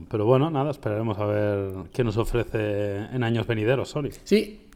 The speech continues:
Speaker 2: y, y, y, y que puede parecer el discurso derrotista, pero que nada, que veáis el análisis, que estoy contento en el análisis. He hecho una comparativa contra el Huawei, contra el P cuarenta Pro, que ya veréis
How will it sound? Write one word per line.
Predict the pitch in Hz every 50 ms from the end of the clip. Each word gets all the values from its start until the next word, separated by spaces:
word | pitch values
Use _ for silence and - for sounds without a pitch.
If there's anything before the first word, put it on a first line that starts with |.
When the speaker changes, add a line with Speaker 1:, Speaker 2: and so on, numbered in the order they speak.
| - - -
Speaker 2:
y, | - 190
y, | 175
y, | 170 185 180 170 175 170 160 160 165 165 151 151
y | 143 135
que | - 156 147 147 143 139 135 131 - -
puede | 165 165 170 175
parecer | 175 185 180 - 196 180
el | 180
discurso | 170 160 - 175 151 147 156
derrotista, | 156 143 143 139 135 175 196 190 220 185
pero | - 147 147 139
que | 143
nada, | 131 151 185 202 185
que | 151 156 143
veáis | 143 147 151
el | 160 170
análisis, | 165 156 165 208 220 190 180 -
que | - 156
estoy | 123 - - 160 156
contento | - 190 160 143 - 220 233 226 185
en | 165
el | 156
análisis. | 151 165 202 208 190 160 151
He | 143 151
hecho | 147 190
una | 180 175 165
comparativa | 170 160 165 165 160 165 165 160
contra | 165 160 156 160 156
el | 151
Huawei, | 175 175 156 151 147 156 170 175
contra | 185 165 170 160
el | 156
P | 160
cuarenta | 156 160 160 160 156 160 143
Pro, | 151 156 165
que | 175 175
ya | 160 156
veréis | 151 151 160 190 220